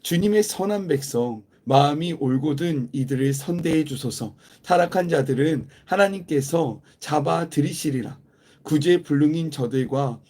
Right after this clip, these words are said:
한 곳에 몰아 넣으시리라. 이스라엘에게 평화가 있기를. 이것은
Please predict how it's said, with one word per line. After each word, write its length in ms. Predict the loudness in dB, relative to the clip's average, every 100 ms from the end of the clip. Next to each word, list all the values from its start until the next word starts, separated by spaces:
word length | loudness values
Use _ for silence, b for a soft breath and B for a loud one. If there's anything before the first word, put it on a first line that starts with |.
| _
한 260 | -8 -6
곳에 480 | -2 -2 0 -2 -2 -4
몰아 360 | 0 2 0
넣으시리라. 800 | 0 0 2 0 -4 -8 -8 -12 -18 b b
이스라엘에게 1000 | -8 -2 0 2 0 -4 -2 -2 -2 -6 b _
평화가 720 | -6 -2 -2 -2 -2 -2 -4 b -10
있기를. 520 | -10 -6 -6 -6 -8 -14 _ _ _ B B B B B _
이것은 600 | -2 0 0 0 0 -2